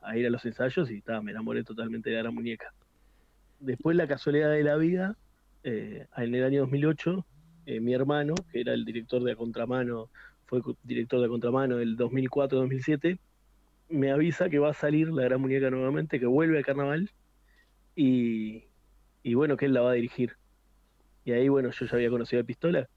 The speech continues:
que es el que, el director de La Murga. Le pregunto para hacer algo en La Murga, yo no tenía ni idea de qué podía hacer, porque cantar no puedo. <laughs> Y, y arranqué como utilero ese año. Me dijo, le dije, yo le dije, "Yo quiero hacer algo, ser parte de La Murga, lo que sea".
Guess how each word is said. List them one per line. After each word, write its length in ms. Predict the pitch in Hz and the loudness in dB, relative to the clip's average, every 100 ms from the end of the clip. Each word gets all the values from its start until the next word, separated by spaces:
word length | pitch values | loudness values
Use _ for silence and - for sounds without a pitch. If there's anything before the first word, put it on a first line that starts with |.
| _ - | _ -14
que 120 | 208 | -12
es 100 | - | -10
el 140 | 107 | -12
que, 220 | 104 101 117 _ _ | -10 -12 -16 _ _
el 80 | 107 | -10
director 400 | 107 107 120 120 | -8 -6 -4 -2
de 60 | 120 | -2
La 80 | |
Murga. 340 | 120 139 156 190 _ _ _ _ _ _ _ _ _ | -2 0 0 -2 _ _ _ _ _ _ _ _ _
Le 160 | 131 120 | 0 2
pregunto 480 | 139 160 165 151 147 | 2 2 2 2 0
para 140 | - | -4
hacer 200 | - 135 | 0 2
algo 180 | 131 127 | 2 2
en 60 | |
La 80 | 123 | 2
Murga, 240 | 127 143 120 | 0 0 -2
yo 60 | |
no 100 | 113 | -4
tenía 280 | 110 110 117 | -4 -4 -4
ni 80 | 117 | -2
idea 260 | 120 120 113 | -2 -2 -4
de 160 | 127 | -8
qué 120 | - 123 | -10 -4
podía 220 | 120 120 | -2 -2
hacer, 200 | 131 143 | 0 0
porque 160 | 135 | 0
cantar 340 | 110 107 113 113 | -2 -4 -4 -4
no 100 | 120 | -2
puedo. 340 | 117 151 220 214 _ 160 | 0 2 0 -4 _ -2
<laughs> 400 | 196 180 190 262 - - - _ _ | 2 2 0 -2 -8 -18 -20 _ _
Y, 560 | 170 170 160 139 131 127 | 2 4 6 4 2 -2
y 120 | 131 | 0
arranqué 340 | 127 131 131 135 | 2 0 2 2
como 220 | 131 127 | 2 0
utilero 380 | 127 127 123 120 | 2 2 2 0
ese 140 | 117 | -2
año. 200 | 113 113 | -2 -2
Me 80 | 117 | -2
dijo, 320 | 123 117 120 - _ _ | -2 -4 -6 -12 _ _
le 200 | 131 131 | -2 2
dije, 140 | 135 - | 2 -2
yo 140 | - 180 | -4 0
le 80 | 160 | 2
dije, 180 | 127 131 | 2 0
"Yo 80 | - | 0
quiero 160 | 220 165 | 0 0
hacer 160 | 135 | 0
algo, 220 | 123 113 113 | -4 -4 -4
ser 180 | 151 | -2
parte 220 | 147 131 123 | 0 -2 -4
de 60 | |
La 100 | 127 | -4
Murga, 240 | 120 117 117 | -6 -6 -4
lo 100 | 123 | -2
que 100 | 127 | 0
sea". 260 | 127 107 | 0 -2